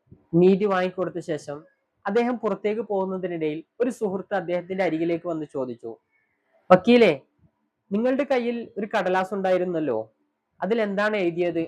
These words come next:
അത് കണ്ടപ്പോൾ, അത് വായിക്കുമ്പോൾ നിങ്ങൾ വളരെ അസ്വസ്ഥനായിരുന്നല്ലോ" എന്ന് ആ സുഹൃത്ത് ചോദിച്ചപ്പോൾ ആ വക്കീൽ അവിടുന്ന് പറഞ്ഞത് ആ കടലാസിലുണ്ടായത് "എന്റെ ഭാര്യ മരിച്ചിരിക്കുന്നു" എന്നതായിരുന്നു.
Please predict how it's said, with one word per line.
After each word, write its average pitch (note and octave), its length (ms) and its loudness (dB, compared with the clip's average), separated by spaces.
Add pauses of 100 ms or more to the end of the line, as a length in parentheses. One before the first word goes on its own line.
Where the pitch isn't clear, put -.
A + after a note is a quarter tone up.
അത് G#3+ 120 -2
കണ്ടപ്പോൾ, G#3+ 640 0 (200)
അത് F#3+ 120 -2
വായിക്കുമ്പോൾ G#3 600 -2
നിങ്ങൾ F#3 400 -4
വളരെ F3 260 -2
അസ്വസ്ഥനായിരുന്നല്ലോ" F3 1160 -4
എന്ന് D#3 280 -6 (120)
ആ A#3+ 80 0
സുഹൃത്ത് A3+ 460 -6
ചോദിച്ചപ്പോൾ F3 540 -6 (640)
ആ C4 60 2
വക്കീൽ B3+ 420 -2
അവിടുന്ന് A3 300 0
പറഞ്ഞത് F3 580 -4 (640)
ആ A3 180 -4
കടലാസിലുണ്ടായത് A3 1040 -2 (520)
"എന്റെ G3+ 680 0
ഭാര്യ D#3 380 0
മരിച്ചിരിക്കുന്നു" F#3 840 -6
എന്നതായിരുന്നു. C3 800 -2